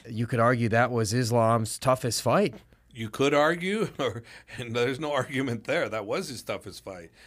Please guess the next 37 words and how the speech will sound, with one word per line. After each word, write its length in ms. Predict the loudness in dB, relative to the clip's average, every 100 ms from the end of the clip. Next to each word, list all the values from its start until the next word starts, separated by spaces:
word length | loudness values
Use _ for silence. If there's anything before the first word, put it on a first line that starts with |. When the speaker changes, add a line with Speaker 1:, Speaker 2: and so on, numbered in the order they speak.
| -4
Speaker 1:
What 140 | 2
Speaker 2:
That 60 | 4
Speaker 1:
do 40 |
you 40 | 6
Speaker 2:
was 40 |
a 40 | 6
Speaker 1:
think 120 | 4
Speaker 2:
tough 20 |
Speaker 1:
of 60 | 6
Speaker 2:
fight. 240 | 8 8
Speaker 1:
Arman, 460 | 8 6 6 4 2
uh, 20 |
uh, 500 | 4 4 4 4 4
uh, 40 | 4
one 180 | 4
of 100 | 4
these 220 | 4 2 2
two 160 | 2
guys, 340 | 4 4 2 -2
is 100 | -6
future 540 | -4 -2 2 2 2
title 340 | -2 0 2 2
contender 440 | 2 2 2 2
if 220 | 0 -4 -8
with 320 | -2 0 2
Islam 360 | 0 2 2 0
holding 340 | 0 0 0
the 80 | -2
strap? 380 | 0 2 2 0 0
Speaker 2:
I 340 | 4 6 6
look 140 | 2 2
at, 160 | 2
Speaker 1:
potentially? 340 | 2 -2 -2 -6
Speaker 2:
uh, 400 | -4 0 2 0 0
I've 220 | -2 2
always 380 | 0 0 -2 -4
visioned 520 | -4 -4 -6 -10